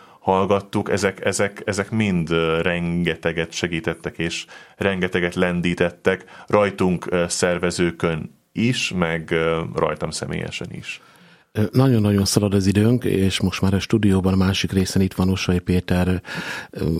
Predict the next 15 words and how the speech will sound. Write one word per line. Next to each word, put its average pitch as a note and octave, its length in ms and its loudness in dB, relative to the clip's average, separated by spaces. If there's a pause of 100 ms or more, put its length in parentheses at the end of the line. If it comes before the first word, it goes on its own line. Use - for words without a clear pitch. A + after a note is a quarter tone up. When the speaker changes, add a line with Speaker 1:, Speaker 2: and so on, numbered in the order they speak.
(320)
Speaker 2:
koordinátorunk G2 640 2
is. C3+ 140 4 (320)
Azt A#2+ 200 2
szerettem A#2 320 2
volna G2 180 2
még F#2+ 160 4
egy F#2+ 140 2
utolsó G2+ 360 2
kérdést, F#2 600 0
ö, F2+ 420 2 (240)
föltenni F#2+ 600 2
neked, F2 260 0
Ágoston, F#2+ 520 0
hogy, F#2 260 0
ö, F#2 160 2